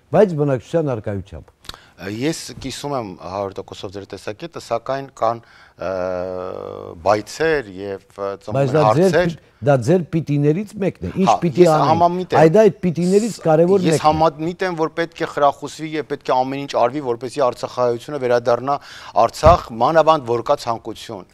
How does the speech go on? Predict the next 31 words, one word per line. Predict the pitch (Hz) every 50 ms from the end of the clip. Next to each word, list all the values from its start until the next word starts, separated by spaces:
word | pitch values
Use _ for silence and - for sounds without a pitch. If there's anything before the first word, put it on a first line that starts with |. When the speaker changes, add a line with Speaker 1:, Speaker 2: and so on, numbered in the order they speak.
| - 95 95
Speaker 1:
Այո։ | 92 87 80 117 127
Speaker 2:
մանավանդ | 151 175 185 180 180 185 165 135
որ | 131 123 123
կա | - 156 147 131
մարդկանց | 117 104 - - 117 113 - 135
մեջ | 123 - - 120
ներքին | 113 110 - - 113 110 107
մղում, | 110 101 110 127 156 190 208 220 180 131 -
գնալ | 113 123 127 127 131 139 151 170 196 208 220 220 - - 113 104 113 123
և | 139 156 175 170 - - - -
շարունակել | 120 110 113 113 110 107 - - 143 156 156 -
կյանքը | - 127 143 160 - - 143 131 - - - - - - - 98
Արցախում | - - 120 104 - 165 156 139
և | 123 - - 110
շենացնել | 101 98 95 - - 120 107 101 95
Արցախը, | - - 98 - - 92 - - 120 107
իհարկե։ | 101 113 107 98 92 - 82 78 - _ _ _ _ _ _ _ _ _ _ _ -
Սակայն | 147 139 - - 104 87 82 - - - - - _ 135
դուք, | 165 160 -
ը, | 104 - 135 135 131 131 135 135 131 135
նշեցիք, | 147 143 - - 156 151 151 - - 185 190 196 185 - - 143
ը, | - - - - - _ - - 127 127 127 123 123 123 120 120 123 123 123 127 117 107
երկու | 120 123 120 - - -
կարևոր | 131 127 120 120 123 127 135 127 120 - - 98 98
բաների | 104 101 107 110 107 120 123
մասին։ | 113 98 98 - - - 90 87 - - 92
Առաջինը, | 117 139 151 - - - 165 135 113 95 85
որ | 98 107 101 107 110
մարդիկ | 107 - 127 - 110
ուզում | 98 117 120 117 113
են | 113